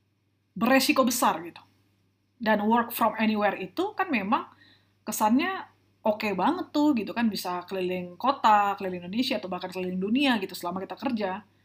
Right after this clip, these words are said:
Jadi kita nggak perlu masuk ke kantor, tapi kita bisa kerja dari mana aja. Dan,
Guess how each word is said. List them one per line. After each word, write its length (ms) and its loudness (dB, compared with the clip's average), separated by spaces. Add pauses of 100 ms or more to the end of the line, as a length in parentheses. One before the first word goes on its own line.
(140)
Jadi 80 -10
kita 160 -4
nggak 160 0
perlu 160 -4
masuk 180 -10
ke 60 -12
kantor, 480 -2 (480)
tapi 240 -8
kita 400 0 (320)
bisa 240 -6
kerja 240 -8
dari 160 -4
mana 240 -4
aja. 400 -2
Dan, 320 -8